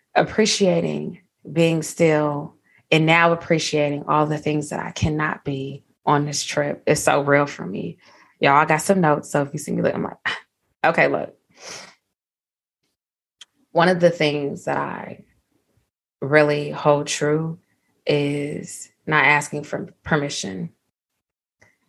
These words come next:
And so I've stopped asking for permission over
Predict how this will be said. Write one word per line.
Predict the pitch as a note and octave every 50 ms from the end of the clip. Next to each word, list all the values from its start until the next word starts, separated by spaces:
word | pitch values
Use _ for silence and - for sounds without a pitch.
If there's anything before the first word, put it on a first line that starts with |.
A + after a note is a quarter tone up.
| _ _ _ _ _ _ _ -
And | F3 E3+ E3
so | - F3+ E3 D#3+ D#3 D3 - -
I've | D3+ D#3+ F3 -
stopped | - G#3+ A3+ A#3 -
asking | D#3 E3 F3 E3+ - D#3+ D3+
for | D3+ D3 C#3
permission | D3 C#3+ C#3+ C#3+ D3 D3 - - C#3+ C#3+ - - _ _ _ -
over | D3 D3+ D3 C#3+ D3 D3 C#3+ C#3+ D3 C#3+